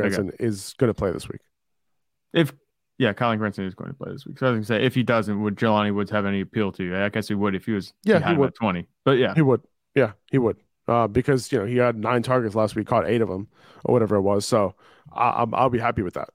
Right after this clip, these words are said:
Speaker 1: <laughs>
Speaker 2: Yeah.
Speaker 1: Like, 'cause, like, you know, the, the, the, the tight end landscape is so bleak,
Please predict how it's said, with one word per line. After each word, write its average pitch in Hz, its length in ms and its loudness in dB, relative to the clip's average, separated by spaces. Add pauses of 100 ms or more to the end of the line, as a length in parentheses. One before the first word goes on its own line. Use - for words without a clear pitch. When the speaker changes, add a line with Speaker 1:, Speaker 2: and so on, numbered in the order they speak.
Speaker 1:
<laughs> - 420 2
Speaker 2:
Yeah. 95 180 2 (320)
Speaker 1:
Like, 143 140 6
'cause, 151 160 4
like, 151 200 2
you 151 100 4
know, 147 160 6
the, 135 140 0
the, 143 200 4 (120)
the, 143 120 4
the 131 160 0
tight 143 200 2
end 147 140 4
landscape 131 360 2
is 113 100 -2
so 135 160 2
bleak, 123 360 0